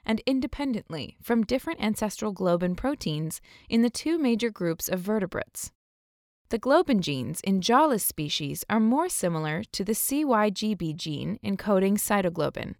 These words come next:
a protein widely expressed in most vertebrates that usually does not have a role in oxygen transport. In jawed species, however, the ancestral gene is related to the canonical H B genes.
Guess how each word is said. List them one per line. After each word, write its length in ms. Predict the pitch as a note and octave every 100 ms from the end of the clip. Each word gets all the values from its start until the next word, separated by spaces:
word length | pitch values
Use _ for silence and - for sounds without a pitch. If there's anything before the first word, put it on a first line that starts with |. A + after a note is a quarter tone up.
| _ -
a 80 | A#3
protein 460 | D4+ D#4 C#4 B3+
widely 400 | A#3+ C#4 D4+ G3+
expressed 560 | D#3+ - - D3 D#3 -
in 200 | F3+ F#3+
most 300 | A#3 D4 -
vertebrates 580 | E3 E3 - D#3 - -
that 160 | G#3
usually 560 | - A3 D4 C#4+ D4+ D4
does 240 | A3 G#3+
not 240 | G3+ B3+ F3+
have 160 | F#3
a 80 | E3
role 320 | E3+ D#3+ D#3
in 160 | - F3 -
oxygen 440 | E3+ - E3 D#3+
transport. 680 | - A3+ A3 - F3 - - _ _ _ _ _ _ _ _
In 200 | G#3+ G#3+
jawed 320 | G#3+ D4 E4
species, 480 | - D#3+ C#3+ C#3 C3+
however, 560 | D#3+ D#3 C#3+ - D#3 - _
the 120 | B3 B3+
ancestral 540 | C4 D4+ D4+ - D#4+
gene 460 | G3 A3+ F#3 D3+ D#3+
is 180 | G3
related 560 | A3 A#3+ D4+ C4 D#3+ F3
to 120 | -
the 80 | A3
canonical 640 | - A#3 B3 D4 D#4+ D4 C#4
H 300 | C4 C4 -
B 160 | A3
genes. 580 | F#3 C#3+ - - G3+ -